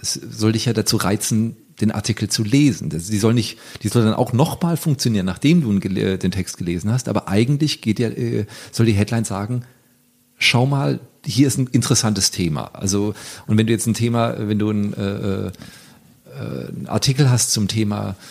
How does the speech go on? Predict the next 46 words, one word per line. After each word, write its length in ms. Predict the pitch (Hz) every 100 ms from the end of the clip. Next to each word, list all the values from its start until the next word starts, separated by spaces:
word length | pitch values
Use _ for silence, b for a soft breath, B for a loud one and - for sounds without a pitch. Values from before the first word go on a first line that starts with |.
| B B -
äh, 540 | 101 92 90 90 92 110
Guantanamo 840 | 113 110 110 135 156 139 143 165 170 -
und, 300 | 113 104 92
und, 320 | - 104 98
und, 460 | - 101 95 90 -
ähm, 540 | 95 92 90 87 87 107 180 - -
Kriegsgefangenschaft 1080 | - 160 - - 95 90 95 120 123 - - B B B B
und 140 | 107 104
malst 300 | 110 127 -
jetzt 200 | - -
irgendwie 320 | 110 107 110
in 340 | 107 107 107 - - -
feinen 500 | - - 107 123 127
Aquarellblümchen, 1200 | 113 - 104 107 135 135 113 107 113 - 127 143 B B B B B _ _ _ _ _ _ _ _ _ -
musst 240 | 131 131
du 60 | 139
dir 160 | 135 131
auch 80 |
bei 140 | - 127
dem 160 | 131
Stil 320 | - - 185 139
überlegen, 480 | 110 95 110 120
ob 240 | - 107 -
der 160 | 120
Leser 280 | 110 131 131
denn 200 | 127 123
jetzt 120 | 123
schon 180 | - 123
irgendwie 400 | 147 131 135 131
ein 180 | 127 120
bisschen 260 | 170 - 147
eine 100 | 104
Ahnung 200 | 135 117
hat, 100 | 107
worum 140 | 107
es 80 | 104
jetzt 200 | 110 -
geht. 220 | 98 85
Also 140 | 95
da 80 | 98
hat 100 | 92
der 100 | 90
Stil 300 | 90 175 185
und 120 | 120
die 100 | -
Idee, 380 | 107 117 123 143